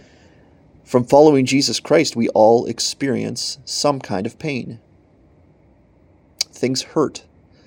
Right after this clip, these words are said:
When you follow Jesus Christ, like they did in the New Testament, they got physically beaten. They also were imprisoned and jailed for things that, of course, weren't wrong. People just wanted to silence them.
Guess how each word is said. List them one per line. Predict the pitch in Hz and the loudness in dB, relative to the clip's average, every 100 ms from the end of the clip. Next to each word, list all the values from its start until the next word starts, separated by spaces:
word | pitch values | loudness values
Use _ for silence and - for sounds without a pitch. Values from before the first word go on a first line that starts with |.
| _ _ _ _ - | _ _ _ _ -6
When | 113 | -4
you | 113 | 0
follow | - 113 117 | 4 4 4
Jesus | 117 117 110 | 2 -2 -2
Christ, | - 110 131 - | 0 2 2 0
like | 104 | -4
they | - 101 | -2 0
did | 104 | 0
in | 107 | 0
the | |
New | 107 107 | -2 -4
Testament, | 110 123 - 143 143 | -2 -2 -2 -6 -4
they | 113 | -2
got | 110 120 | 0 -2
physically | - - 208 190 127 107 95 | -6 -6 -4 -2 -4 -6 -6
beaten. | - 85 69 57 - _ _ _ _ _ _ _ _ - | -6 -8 -10 -16 -18 _ _ _ _ _ _ _ _ -2
They | 110 | 4
also | 107 123 127 | 4 6 4
were | 127 135 131 | 4 2 0
imprisoned | - 120 120 180 190 82 78 | -6 -8 -2 0 0 -4 -6
and | 101 110 | -6 -4
jailed | - 165 160 - 117 - | 0 2 2 0 -4 -16
for | - 110 | -12 -10
things | 104 101 92 98 - - | -6 -6 -6 -8 -12 -6
that, | 95 90 | -4 -4
of | - | 0
course, | 143 147 123 | 0 0 -2
weren't | 107 | -4
wrong. | 92 151 131 139 156 _ - _ - - _ | -2 -2 -2 -6 -12 _ -20 _ -20 -20 _
People | - 127 120 | -6 -4 -2
just | 120 - | -4 -2
wanted | 117 113 | -2 -2
to | 117 | -4
silence | 139 208 139 - | -4 -4 -6 -10
them. | - - | -14 -14